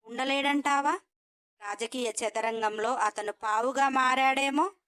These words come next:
అందుకే నీకు పాములా కనిపిస్తున్నాడేమో. నీ గతంలో ఒక్క రిమార్క్ లేదు కనుక, నీ ప్రేమనే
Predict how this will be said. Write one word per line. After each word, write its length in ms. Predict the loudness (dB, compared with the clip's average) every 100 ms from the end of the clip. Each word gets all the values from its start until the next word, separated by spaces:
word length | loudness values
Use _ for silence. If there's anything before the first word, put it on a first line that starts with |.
| _ _
అందుకే 380 | -12 -8 -4 -2
నీకు 480 | -2 -2 -4 -6 -6 _ -8
పాములా 420 | -4 -2 2 2
కనిపిస్తున్నాడేమో. 1120 | 2 -2 -2 -4 -4 0 2 2 2 0 -2 -4 _ _ _ _
నీ 160 | -12 -8 -6
గతంలో 480 | -4 -4 -2 -2
ఒక్క 400 | -2 -6 _ -16
రిమార్క్ 500 | -10 -4 0 0 0
లేదు 300 | -4 -2 -2
కనుక, 560 | -2 -4 -6 -4 -4 -4 _ _ _ _ _ _ _ _ _ _ _ _ _
నీ 220 | -8 -4 -4
ప్రేమనే 540 | -2 0 2 2 0